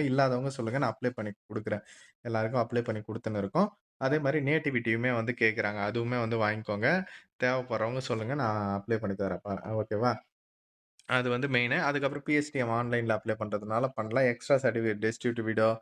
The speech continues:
அந்த மாரி மாற்றுத்திறனாளி, அந்த மாரி ஏதாச்சும் இருந்தாலும் நம்ம வந்து பண்ணி தரோம். சரிங்களா? ஓகேவா? இதெல்லாம் வந்து பாத்துக்கோங்க. இதெல்லாம் வந்து எக்ஸ்ட்ரா டீட்டெயில்ஸுமே வந்து கேக்குறாங்க இதுல. சரிங்களா? நான்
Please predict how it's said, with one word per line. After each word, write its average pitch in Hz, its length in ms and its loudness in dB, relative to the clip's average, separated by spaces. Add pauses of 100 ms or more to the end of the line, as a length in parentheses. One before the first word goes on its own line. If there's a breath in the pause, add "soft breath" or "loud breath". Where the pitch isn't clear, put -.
(280 loud breath)
அந்த 123 160 -2
மாரி 120 280 2
மாற்றுத்திறனாளி, 117 540 0
அந்த 117 160 -4
மாரி 120 220 -2
ஏதாச்சும் 117 360 0
இருந்தாலும் 113 380 -2
நம்ம 120 180 -2
வந்து 113 200 -2
பண்ணி 110 220 -2
தரோம். 98 280 -4
சரிங்களா? 107 380 0 (400 loud breath)
ஓகேவா? 120 380 0
இதெல்லாம் 120 300 0
வந்து 123 180 -4
பாத்துக்கோங்க. 117 540 0
இதெல்லாம் 123 300 2
வந்து 120 200 0
எக்ஸ்ட்ரா 131 320 0 (760)
டீட்டெயில்ஸுமே 117 540 0
வந்து 113 240 -2
கேக்குறாங்க 107 480 0
இதுல. 101 260 2
சரிங்களா? 113 420 0 (540 loud breath)
நான் 117 180 0